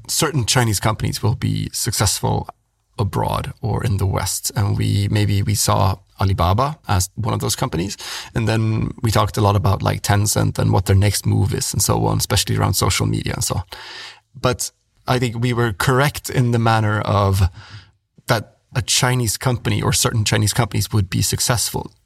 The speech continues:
We were not correct when we sort of predicted which ones, because now we're seeing TikTok, right? And we're seeing Shein and we're seeing,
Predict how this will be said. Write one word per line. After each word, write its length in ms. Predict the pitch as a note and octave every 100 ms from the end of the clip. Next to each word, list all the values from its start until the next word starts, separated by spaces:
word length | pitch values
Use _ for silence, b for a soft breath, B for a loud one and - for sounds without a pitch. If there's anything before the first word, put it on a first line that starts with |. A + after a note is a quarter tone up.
| _ A2
We 160 | A#2+
were 320 | G#2 A#2+ C#3
not 220 | B2 G#2 -
correct 460 | A2+ G2+ F#2 -
when 220 | - G#2+ G2+
we 100 | G#2
sort 160 | -
of 80 | G#2
predicted 500 | - G2+ - G#2 G#2
which 240 | F3+ -
ones, 480 | - G#2+ A#2+ G#2+ -
because 380 | - - G#2 G#2
now 160 | G#2+ G2+
we're 100 | G2
seeing 340 | - G#2+ G2
TikTok, 420 | - - - - - - -
right? 260 | G2+ - -
And 140 | G2+ G2
we're 60 |
seeing 520 | G2 G2+ G2+ G2+ F#2+ - B B B -
Shein 520 | - A#2 G#2 G2 - F2+
and 140 | F2
we're 60 | F#2+
seeing, 520 | - G#2 G2 F#2+